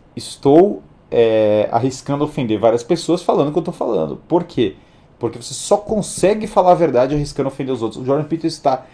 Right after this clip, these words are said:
Peterson está cento e vinte por cento correto nesse ponto. E as poucas coisas que o Jordan Peterson não foi além até hoje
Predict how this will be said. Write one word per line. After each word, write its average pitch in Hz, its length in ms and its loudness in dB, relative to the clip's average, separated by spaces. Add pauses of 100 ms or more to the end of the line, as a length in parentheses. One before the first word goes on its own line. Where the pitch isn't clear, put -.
(320)
Peterson 139 320 -6
está 139 180 -4
cento 180 460 -6
e 156 120 -4
vinte 165 520 -6
por - 160 -2
cento 147 240 -6
correto 127 380 0
nesse 135 240 -8
ponto. - 340 -14 (2750)
E 123 80 2
as 135 100 2
poucas - 340 0
coisas 175 220 4
que 165 60 -6
o 143 40 -6
Jordan 151 260 4
Peterson 143 340 -4
não 160 120 0
foi 185 160 2
além 123 280 4
até 117 200 0
hoje 156 480 6